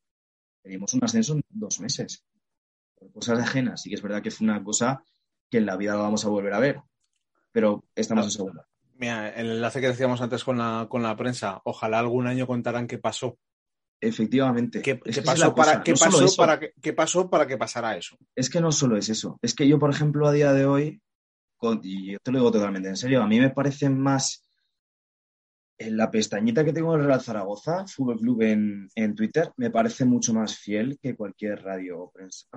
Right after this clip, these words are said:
Speaker 1: No digo radio, pues, amateur, además, digo radio profesional, gestionada por una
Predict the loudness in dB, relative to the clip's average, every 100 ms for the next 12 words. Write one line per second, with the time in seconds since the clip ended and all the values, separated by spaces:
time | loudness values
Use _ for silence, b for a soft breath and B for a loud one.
0 | -16 -12 -10 -8 -6 -4 -4 -6 -8 -6
1 | -6 -6 -10 -12 -12 -14 -14 -18 -20 -20
2 | -20 -20 -20 -20 -20 _ _ _ -18 -16
3 | -12 -6 -6 -8 -20 -20 -12 -10 -10 _
4 | -20 _ -20 _ -16 -16